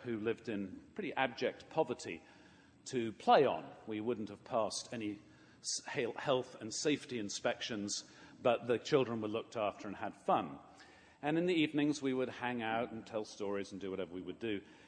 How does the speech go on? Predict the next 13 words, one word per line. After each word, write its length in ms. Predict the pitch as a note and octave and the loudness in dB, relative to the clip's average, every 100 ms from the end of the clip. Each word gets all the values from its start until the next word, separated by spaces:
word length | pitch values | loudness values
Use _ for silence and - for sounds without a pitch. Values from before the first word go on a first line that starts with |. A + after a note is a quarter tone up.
| - | -8
And 180 | B2+ C3+ B2+ | -4 -2 2
one 180 | C#3+ G#3 | 4 4
of 120 | E3 | 6
our 100 | B2+ | 4
number 480 | A2 G#2+ F#2 F#2 G#2+ A#2+ | 4 -2 -2 -4 -4 -2
was, 500 | B2+ B2 B2 - - - - - | 4 4 4 0 -6 -14 -20 -6
um, 260 | A2+ A2 A#2 | -4 -2 -4
an 100 | A#2+ | -6
aficionado 960 | - G#3 G3 G3 C#3+ A2+ G#2+ A2+ A2+ | 0 0 2 0 2 4 4 4 4
of 80 | G#2 | 0
something 380 | - D3 C#3+ B2 | 0 0 0 -2
called 300 | C3 A#2 - | 0 -2 -4
camra, 420 | - A#3 C#3 F#2+ | 6 8 8 2